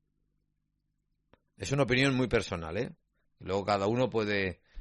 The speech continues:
ya hablaremos de todo este tema, por supuesto, porque si se va a Indonesia tenemos que ir y, y los jugado-, y viviremos con los jugadores todo lo que, lo que puede pasar por allí.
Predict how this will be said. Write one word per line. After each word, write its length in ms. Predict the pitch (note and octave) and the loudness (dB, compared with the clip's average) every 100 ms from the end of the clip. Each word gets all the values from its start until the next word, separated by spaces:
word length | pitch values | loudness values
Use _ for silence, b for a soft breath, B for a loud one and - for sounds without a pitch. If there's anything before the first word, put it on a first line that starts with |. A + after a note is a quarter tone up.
| b | b
ya 160 | - G#2 | -8 -4
hablaremos 400 | G#2 G2 C3+ A#2 | 0 2 2 0
de 80 | F#2+ | -4
todo 180 | F#2+ F2+ | -6 -8
este 200 | - F2 | -8 -8
tema, 240 | F#2+ F2+ | -8 -8
por 120 | F2+ | -8
supuesto, 500 | F2 E2 F2+ - E2 | -10 -10 -10 -8 -12
porque 260 | F2 E2+ E2 | -10 -12 -12
si 480 | - E2+ E2 E2 D#2 | -10 -12 -12 -12 -10
se 140 | - | -6
va 80 | F2 | -4
a 40 | |
Indonesia 460 | G2 F#2+ G#2+ C3+ C#3+ | -2 -2 0 0 0
tenemos 340 | G2+ F2+ E2+ | -2 -6 -8
que 160 | - G2 | -4 0
ir 260 | C#3 F3 G3 b b b b b b _ | 0 0 -4 b b b b b b _
y, 640 | G2+ G2 F#2 F2 E2 E2 - _ - - | -10 -8 -6 -8 -8 -12 -18 _ -20 -20
y 80 | - | -16
los 100 | E2+ | -16
jugado-, 280 | - F2 E2+ | -8 -6 -6
y 80 | G2 | -6
viviremos 420 | F#2 F2 G2 C3 | -8 -4 0 0
con 100 | - | 0
los 120 | F#2+ | -2
jugadores 480 | - F2 F2+ A2 - | -2 -2 0 0 -2
todo 120 | G#2+ | -6
lo 140 | F#2+ F2 | -6 -6
que, 380 | F#2+ F2 E2+ F2+ _ _ _ _ _ _ _ _ _ _ _ _ | -6 -8 -10 -16 _ _ _ _ _ _ _ _ _ _ _ _
lo 180 | F2+ F2+ | -10 -8
que 80 | E2+ | -6
puede 180 | G2 F2+ | -4 -4
pasar 260 | F2+ F2+ | -4 -6
por 140 | D2 E2 | -6 -8
allí. 340 | E2+ C#3 C3 | -4 -6 -6